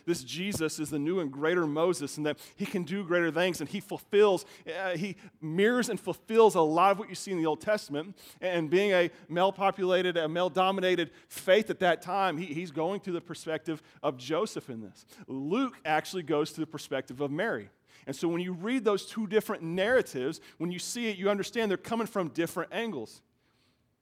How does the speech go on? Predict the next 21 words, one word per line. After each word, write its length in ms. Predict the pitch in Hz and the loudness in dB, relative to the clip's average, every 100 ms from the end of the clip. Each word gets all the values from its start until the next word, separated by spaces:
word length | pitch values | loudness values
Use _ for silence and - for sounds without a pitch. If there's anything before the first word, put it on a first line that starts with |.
| _ _ - | _ _ -10
And, 120 | 151 | -6
and 140 | 160 | -4
so 100 | 180 | -4
we 100 | 175 | -4
see 280 | 175 - 220 | -4 -4 -4
the 120 | 190 | -4
lineage 400 | 170 202 196 175 | -2 -2 -2 -2
all 140 | 165 180 | -2 0
the 80 | |
way 100 | 196 | -2
going 240 | 175 180 175 | -2 -2 0
down. 240 | 156 160 | 0 0
It 40 | 165 | -2
says 200 | 175 160 | -6 -6
in 60 | |
verse 200 | 156 156 | -6 -6
sixteen, 380 | - 156 - 160 | -6 -10 -8 -8
it 80 | 170 | -6
says, 220 | 151 143 | -4 -4
"And 120 | 127 | -4
Jacob 360 | 123 160 175 | -4 -4 -2